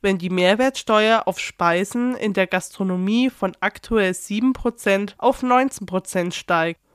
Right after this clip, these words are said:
Eine Erhöhung der Mehrwertsteuer Anfang nächsten Jahres wäre eine Katastrophe mit fatalen Folgen für die Betriebe der Branche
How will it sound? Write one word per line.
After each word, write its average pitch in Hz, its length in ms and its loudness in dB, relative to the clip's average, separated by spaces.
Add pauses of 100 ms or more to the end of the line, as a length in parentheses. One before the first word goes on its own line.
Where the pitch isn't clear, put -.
Eine 214 240 2
Erhöhung 226 600 2
der 175 160 0
Mehrwertsteuer 180 1000 0
Anfang 240 460 2
nächsten 208 400 -2
Jahres 185 560 2
wäre 214 320 2
eine 214 240 0
Katastrophe 233 800 -2
mit 202 200 -4
fatalen 202 600 2
Folgen 196 560 0
für - 160 2
die 190 140 -2
Betriebe 202 560 -2
der 190 140 2
Branche 220 680 4